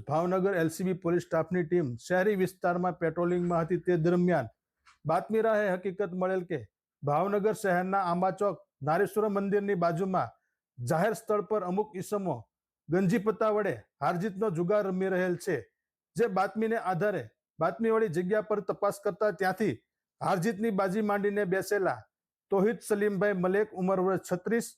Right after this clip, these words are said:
રહે વડવા, આસિફ રહીમભાઈ સૈયદ, ઉંમર વર્ષ આડત્રીસ, રહે ખોજાવાડ આંબા ચોક,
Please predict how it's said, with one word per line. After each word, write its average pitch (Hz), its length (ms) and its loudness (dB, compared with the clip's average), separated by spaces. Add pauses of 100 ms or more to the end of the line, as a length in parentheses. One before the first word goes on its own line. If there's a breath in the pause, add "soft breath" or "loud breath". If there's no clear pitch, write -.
(240)
રહે 175 220 4
વડવા, 202 360 2 (560)
આસિફ 190 340 -4
રહીમભાઈ 202 480 2
સૈયદ, 202 400 0
ઉંમર 190 300 0
વર્ષ 196 280 0
આડત્રીસ, 185 480 -2
રહે 180 260 2
ખોજાવાડ 208 540 2
આંબા 180 240 0
ચોક, 208 300 -2